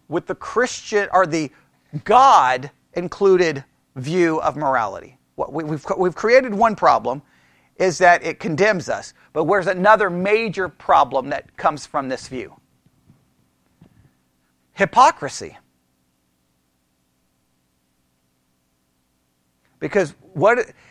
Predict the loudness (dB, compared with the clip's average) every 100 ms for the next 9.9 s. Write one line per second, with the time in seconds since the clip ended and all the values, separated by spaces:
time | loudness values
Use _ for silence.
0 | _ -10 -4 -2 -2 -2 0 0 0 -2
1 | -4 -2 -4 -4 -4 -6 -6 -10 -12 -18
2 | _ _ -4 -2 0 0 -2 0 0 0
3 | -2 -4 -4 -2 -4 -6 0 2 2 -2
4 | -8 -8 -8 -6 -8 -6 -10 -4 -2 -2
5 | -4 -4 -4 -10 _ _ _ -6 -4 -4
6 | -2 -2 -2 -4 -2 -2 -4 -4 -4 -4
7 | -6 -6 -6 2 6 6 2 2 4 4
8 | 0 -12 _ -2 0 -2 -2 -4 -8 -8
9 | -8 -8 -6 2 4 4 0 -4